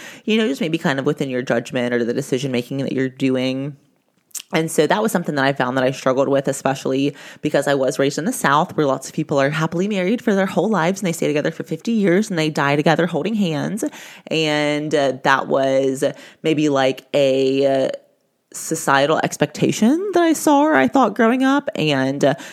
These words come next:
being married and divorced before thirty was definitely not a common societal thing where I grew up and what I saw.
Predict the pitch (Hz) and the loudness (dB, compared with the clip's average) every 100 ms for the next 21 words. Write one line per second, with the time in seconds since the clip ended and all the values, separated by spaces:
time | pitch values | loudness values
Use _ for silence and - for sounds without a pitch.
0 | - 165 160 139 131 147 131 135 - - | -4 -2 0 0 0 -2 0 -2 -2 -4
1 | 139 135 - 123 123 123 135 131 120 123 | -2 -2 2 2 2 2 0 0 0 -2
2 | 127 127 123 127 - - 139 123 123 131 | -4 -4 -2 -2 -2 0 2 4 4 2
3 | - - 131 127 135 131 127 123 127 135 | 0 -2 -2 -2 -6 -4 0 2 0 -4
4 | - 131 127 131 139 127 - 131 123 123 | -4 -2 -2 -4 -4 -4 0 0 2 0
5 | 123 123 - 127 127 127 131 170 156 139 | 0 -2 -2 -2 -2 -2 -2 -2 -2 -4
6 | - 143 - 139 165 - | -4 -4 0 2 4 2